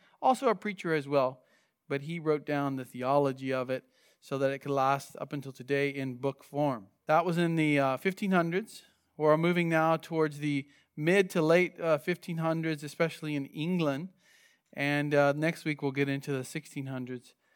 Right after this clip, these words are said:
Uh, this English Reformation is gonna tell us how England broke away from the Roman Catholic Church, how the Anglican Church started, what happened with that famous or infamous guy, Henry the eighth.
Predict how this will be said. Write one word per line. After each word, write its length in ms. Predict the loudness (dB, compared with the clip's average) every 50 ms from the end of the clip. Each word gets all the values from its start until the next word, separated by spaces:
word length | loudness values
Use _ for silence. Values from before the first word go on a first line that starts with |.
| _ _ _ _ _ _ _ -4
Uh, 200 | 0 0 2 0
this 420 | 0 2 4 4 4 2 0 -6
English 380 | -4 -2 2 4 4 4 6 6
Reformation 720 | 4 4 4 2 0 0 2 2 2 2 0 -2 -4 -2 -2
is 240 | -4 -4 -6 -6 -4
gonna 180 | -2 -2 -2
tell 240 | 0 2 4 6 6
us 300 | 6 6 2 -2 -12 -20 _ _ _ _ -20
how 280 | -4 4 6 6 6 6
England 340 | 4 2 2 2 2 4 6
broke 220 | 6 6 6 6
away 260 | 6 4 6 4 4
from 180 | 4 0 -4 -2
the 80 | 0
Roman 220 | 2 2 2 2 2
Catholic 380 | 2 2 2 2 0 -6 -8
Church, 480 | -6 -4 -4 -4 -4 -4 -8 -18 -20 _ _ _ _ _ _ _
how 160 | 0 2 2 2
the 140 | 0 0
Anglican 520 | 2 2 2 4 4 2 2 0 -2 -4 -4
Church 380 | -2 -2 -2 -4 -4 -6 -8
started, 480 | 0 2 4 4 4 4 2 -2 -6 -8 -14 _ _ _ _ _ _ _ _ _
what 140 | 2 4 6
happened 320 | 8 8 6 6 4 2 2
with 160 | 2 4 4
that 260 | 6 6 6 4 2
famous 480 | 0 -2 0 0 0 0 -2 -2 -4 -4
or 160 | -2 0 0 0
infamous 480 | 0 -4 -4 -4 -4 -4 -4 -4 -2
guy, 320 | 0 2 2 4 2 2 0
Henry 320 | -2 -4 -4 -4 -4 -4
the 200 | -4 -4 -4 -2
eighth. 280 | -2 -2 -4 -6 _